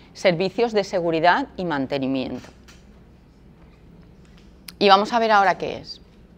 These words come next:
Una vez que se inicia el desarrollo de la huelga, es necesario que el comité de huelga garantice esos servicios de seguridad y mantenimiento, que además, como curiosidad, quien los pone es la empresa.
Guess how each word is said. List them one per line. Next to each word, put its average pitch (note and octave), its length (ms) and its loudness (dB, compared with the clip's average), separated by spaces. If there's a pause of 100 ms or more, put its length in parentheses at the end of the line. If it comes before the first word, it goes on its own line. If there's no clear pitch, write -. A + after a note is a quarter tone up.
(520)
Una A#3+ 180 4
vez C4 140 2
que D4+ 100 -4
se C4+ 120 -2
inicia B3 420 2
el E3+ 80 2
desarrollo E3+ 460 0
de A#3 60 -2
la G#3+ 120 4
huelga, A3 500 -2 (440)
es G#3+ 200 6
necesario A3+ 800 0 (520)
que - 80 8
el F#3+ 80 8
comité F#3 360 4
de A#3+ 100 6
huelga A3+ 560 2
garantice G3 880 2
esos G3+ 220 -6
servicios A3+ 760 -2
de F3+ 80 -2
seguridad E3+ 380 0
y F3+ 40 2
mantenimiento, G#3+ 800 -2
que F#3+ 80 4
además, D#3 340 2
como A3 240 -6
curiosidad, G3+ 720 -4 (480)
quien G3 160 4
los D#3+ 140 -2
pone G3 480 -4 (280)
es E3 220 0
la D#3 180 0
empresa. F3+ 580 -4